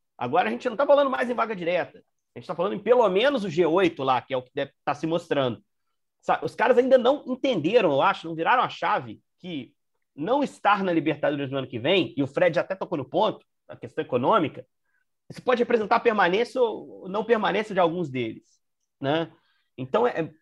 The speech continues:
é, é isso que tem me preocupado, assim, eu não tô dizendo que os caras tão trabalhando mal, é, eu não tô dizendo que eles não tão se dedicando,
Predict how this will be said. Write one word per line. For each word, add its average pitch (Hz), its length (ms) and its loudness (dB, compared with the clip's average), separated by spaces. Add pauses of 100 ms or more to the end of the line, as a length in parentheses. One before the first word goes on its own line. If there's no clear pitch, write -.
(340)
é, - 220 -8
é 196 40 -2
isso 247 160 -8
que - 80 -20
tem 214 140 -6
me 214 80 -6
preocupado, 170 640 2
assim, 123 160 -10
eu 156 80 -4
não 165 80 -6
tô 220 140 0
dizendo 175 320 -4
que - 80 -16
os - 80 -20
caras 170 200 -2
tão 165 120 -10
trabalhando 147 440 0
mal, 131 600 2 (360)
é, - 440 -20 (180)
eu 160 220 -4
não 170 100 -8
tô 202 140 -6
dizendo 190 160 -4
que - 80 -8
eles 165 100 -8
não 180 80 -4
tão 185 160 -2
se 180 140 -10
dedicando, 165 760 0